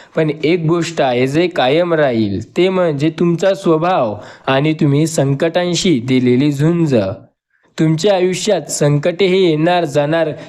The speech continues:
हे तर चालूच राहणार आहे, हे तर नैसर्गिक चक्रच आहे, पण त्या संकटात तुम्ही किती ठाम राहता, त्या संकटावर मात करण्यासाठी तुम्ही काय काय करता,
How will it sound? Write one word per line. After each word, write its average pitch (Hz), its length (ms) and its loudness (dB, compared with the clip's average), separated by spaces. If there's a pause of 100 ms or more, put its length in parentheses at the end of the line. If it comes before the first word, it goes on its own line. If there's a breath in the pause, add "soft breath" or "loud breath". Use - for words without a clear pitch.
(120)
हे 170 220 2
तर 214 80 0
चालूच 180 440 -2
राहणार 165 420 0
आहे, 107 380 0 (460 soft breath)
हे 131 220 -2
तर 160 100 2
नैसर्गिक 156 680 0
चक्रच 196 480 -2
आहे, 131 440 -2 (300 loud breath)
पण 170 120 0
त्या 202 180 0
संकटात 175 600 -2
तुम्ही 170 320 0
किती 175 280 -2
ठाम 170 400 -2
राहता, 127 600 -2
त्या 139 100 2
संकटावर 143 720 0
मात 135 300 0 (140)
करण्यासाठी 175 960 -2
तुम्ही 165 220 0
काय 123 320 0
काय 165 200 0
करता, 120 560 -2